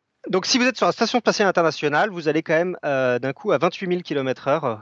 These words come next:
ce qui est d'un coup vachement plus rapide. Voilà. Euh, ok, donc maintenant on va ajouter un mouvement de rotation autour du Soleil. Donc ce mouvement, lui, est beaucoup plus rapide d'un coup. Donc la vitesse là, vous êtes à cent sept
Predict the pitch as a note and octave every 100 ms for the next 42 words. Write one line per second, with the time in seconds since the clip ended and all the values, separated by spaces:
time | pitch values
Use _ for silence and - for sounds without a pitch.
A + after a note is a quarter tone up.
0 | - - - A#2+ A#2 A2+ A#2+ C3 - D#3+
1 | G3 G3 E3 E3 C3 - - - A#2 G2+
2 | - _ - - - - - D#3+ D3 C#3
3 | C3+ C3+ G#3+ - D3 B2 C#3+ A3 A#3 -
4 | G3 A3 - C#4+ C4 A3+ F#3 G#3 B3+ A#3+
5 | G#3 G3 F#3+ G#3 D#3+ G3 G#3 F3+ - F#3+
6 | D#3+ D3 C3+ C#3+ D#3 G#3+ G#3+ E3 - F3+
7 | F3+ E3+ G#3+ G3+ G#3+ A3 D3 C3 A3+ -
8 | F#3+ - D3+ C3+ - D#3+ B2+ A#2+ - G3+
9 | F#3+ C#3 C#3 C#3+ - F3 - E3+ F#3 D#3
10 | C#3 C3 B2 - F#3 - F3